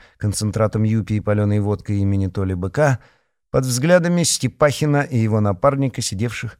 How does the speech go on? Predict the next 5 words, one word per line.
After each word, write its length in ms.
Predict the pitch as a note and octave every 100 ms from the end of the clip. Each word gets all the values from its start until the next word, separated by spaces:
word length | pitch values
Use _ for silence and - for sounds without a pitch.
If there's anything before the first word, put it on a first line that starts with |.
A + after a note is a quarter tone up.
| _
в 80 | _
припаркованном 680 | A2 G#2+ F#2+ G#2+ A2+ A2+ A2
неподалеку 720 | G2 G2 F2+ G#2 A#2 G#2+ F#2
белом 320 | F#2 E2 E2 F2
москвиче. 760 | F2 E2+ - D#2+ - B1+ -